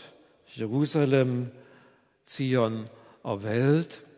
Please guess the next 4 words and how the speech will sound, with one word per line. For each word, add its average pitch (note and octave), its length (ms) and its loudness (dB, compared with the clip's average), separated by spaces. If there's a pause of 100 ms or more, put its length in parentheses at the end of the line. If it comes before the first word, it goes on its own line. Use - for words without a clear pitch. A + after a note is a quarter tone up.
(1000)
und B2 180 -12
speziell A2+ 600 -2
den A#2+ 220 -2
Tempel, - 460 -6